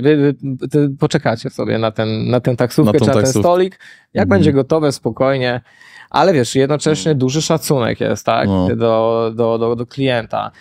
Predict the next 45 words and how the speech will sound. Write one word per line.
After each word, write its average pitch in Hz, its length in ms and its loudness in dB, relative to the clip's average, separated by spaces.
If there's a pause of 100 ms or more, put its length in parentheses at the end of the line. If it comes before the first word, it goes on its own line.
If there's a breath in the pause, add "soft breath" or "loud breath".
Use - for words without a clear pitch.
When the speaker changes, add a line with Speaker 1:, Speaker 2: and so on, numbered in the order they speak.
(260 soft breath)
Speaker 1:
e, 113 240 2
czy 120 160 -4
to 127 120 0
w 120 40 2
restauracji, 123 680 0
czy - 140 -14 (120)
nawet 330 280 -4
w - 20 -10
taksówce, 156 440 -2
chociaż 139 240 -2
no, 151 120 0
taksówkarze 143 600 -4
też 135 180 -6
niektórzy 131 360 0
tutaj 127 300 -2
mają, 120 320 -2 (520 loud breath)
e, 117 360 0
złą 143 220 0
opinię, 139 320 -2
no 135 100 0
bo 123 140 -2
gdzieś 117 160 -6
tam, 117 200 -2
wiesz, 104 360 -2
e, 113 120 2
pracują 131 500 0
w 117 60 -6
mocno 135 320 0
turystycznych 131 560 -2
miejscach 131 520 0
i, 117 280 0 (260)
i 117 60 -4
tak, 110 200 -2
ale 139 160 2
taksówkarz 156 480 -2
taksówkarzowi 131 720 0
nierówny. 120 680 0 (260)
Wie-, 143 320 2
wiele 135 240 2
z 104 40 2
tych 98 80 4
Speaker 2:
No. 95 80 2
Speaker 1:
osób 113 200 -2
są 127 160 -8
bardzo 127 340 -2